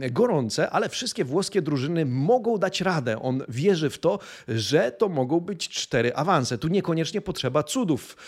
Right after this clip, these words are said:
E, basta, no, delle impreze. Wystarczą świetne występy. E, Inter ma najbardziej pod górkę, to chyba naturalne. E, myślę, że się z tym z-, zgodzicie. Naturalne po tym, co wczoraj się wydarzyło. E, ale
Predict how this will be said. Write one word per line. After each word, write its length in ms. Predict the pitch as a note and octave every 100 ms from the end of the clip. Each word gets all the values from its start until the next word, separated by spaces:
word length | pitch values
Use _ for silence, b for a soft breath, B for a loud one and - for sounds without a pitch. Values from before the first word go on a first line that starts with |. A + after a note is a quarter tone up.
| B
E, 240 | - G3 F#3+
basta, 460 | G3 F#3 D#3+ -
no, 260 | F3 G3 G#3+
delle 320 | D#3+ G#3 G#3+
impreze. 540 | A#3+ A#3+ B3 F#3 B2 A#2+
Wystarczą 480 | E3 - F#3 A#3
świetne 460 | G#3 - C#3+ - F3 F3
występy. 680 | C#3+ G#3 - F#3 B2+ A#2+ A2+ B B
E, 160 | A#2+ B2+ - -
Inter 300 | A#3+ A#3+ G#3+
ma 100 | G3+
najbardziej 400 | F#3 E3 C3 B2
pod 140 | C3
górkę, 320 | A#2 B2+ E3+
to 140 | D#3+ D3
chyba 400 | C#3+ B2+ A#2 A#2
naturalne. 880 | - C3 C3+ C#3 B2+ A#2+ A#2+ B2+ C#3+
E, 300 | - - C3
myślę, 360 | B2+ B2 B2
że 100 | B2+
się 100 | A#2
z 40 | A#2
tym 120 | C3
z-, 140 | A2 A2
zgodzicie. 560 | A#2 C3+ B2 - C#3+
Naturalne 500 | C3 A#2 B2+ A#2+ A#2+
po 140 | A#2 A#2+
tym, 220 | B2+ A2
co 100 | A#2+
wczoraj 260 | - B2+
się 160 | A2 A#2+
wydarzyło. 440 | A2 G#2+ G#2 B2+ - B B
E, 260 | B2+ -
ale 320 | F3 F3 E3+